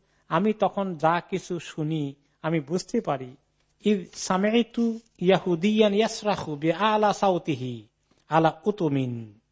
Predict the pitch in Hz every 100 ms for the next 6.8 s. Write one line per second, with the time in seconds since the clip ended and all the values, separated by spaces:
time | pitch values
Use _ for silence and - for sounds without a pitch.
0 | _ - 147 156 196 - 139 110 _ _
1 | _ _ _ _ _ 147 196 214 202 214
2 | 208 - 147 - - 226 247 170 165 208
3 | - _ _ _ _ _ _ _ 156 170
4 | 180 233 220 185 208 226 - - 185 202
5 | 202 202 202 185 175 180 165 170 175 185
6 | 180 160 185 170 190 - 170